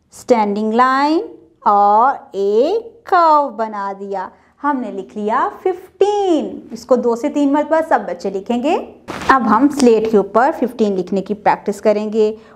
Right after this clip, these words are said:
ऊपर लगाया एक डॉट, ऊपर से नीचे एक standing line, एक sleeping line, एक standing line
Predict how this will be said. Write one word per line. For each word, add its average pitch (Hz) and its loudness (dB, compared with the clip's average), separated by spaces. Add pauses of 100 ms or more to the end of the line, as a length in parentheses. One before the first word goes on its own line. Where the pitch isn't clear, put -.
(120)
ऊपर 254 2
लगाया 185 -2
एक 180 -8
डॉट, 247 2
ऊपर 202 -6
से 214 -6
नीचे 208 -4
एक 208 -4
standing 196 -6
line, 269 0 (520)
एक 196 2
sleeping 220 -2
line, 277 0 (560)
एक 196 -4
standing 247 2
line 262 0